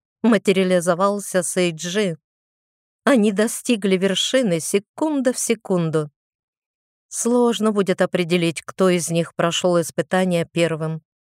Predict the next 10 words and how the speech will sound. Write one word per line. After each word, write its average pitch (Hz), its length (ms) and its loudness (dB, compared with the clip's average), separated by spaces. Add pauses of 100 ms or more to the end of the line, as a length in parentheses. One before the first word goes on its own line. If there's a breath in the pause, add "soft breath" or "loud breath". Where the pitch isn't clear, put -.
(360)
Следом 233 640 0
появились 185 840 0 (120)
Азимиец, 190 920 0 (260)
Ливреец, 233 800 0 (220)
адепт 240 440 0
Академии 180 540 0
Тоджоу 226 640 -4 (320)
и 285 100 4
Академии 269 600 0
Сиран. 175 600 -2